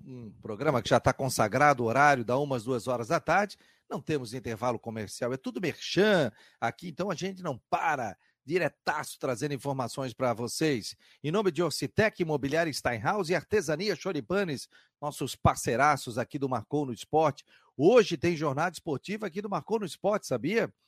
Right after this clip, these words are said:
A partir das sete horas da noite a gente já vai entrar com, é, informações, com programa especial. É, vamos manter contato também com torcedores que estão em,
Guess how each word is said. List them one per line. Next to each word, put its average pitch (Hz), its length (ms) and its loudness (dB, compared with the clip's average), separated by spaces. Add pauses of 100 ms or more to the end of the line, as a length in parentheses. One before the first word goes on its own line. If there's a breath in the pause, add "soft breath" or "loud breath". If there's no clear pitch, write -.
(160)
A - 40 -20
partir 117 260 -4
das 147 200 0
sete 165 340 0
horas 156 220 -2
da 120 100 -4
noite 143 360 -6
a - 20 -16
gente 123 160 -10
já 135 100 -2
vai 135 200 0
entrar 131 260 -2
com, 131 400 -4 (500 soft breath)
é, 113 540 0
informações, 143 1040 -4
com 165 120 -14
programa 135 640 -2
especial. 127 1000 0 (440 soft breath)
É, 117 160 -2
vamos 147 320 -4
manter 139 260 4
contato 135 380 2
também 135 200 0
com 131 140 -6
torcedores 127 600 2
que - 80 -10
estão 131 360 -2
em, 113 320 -12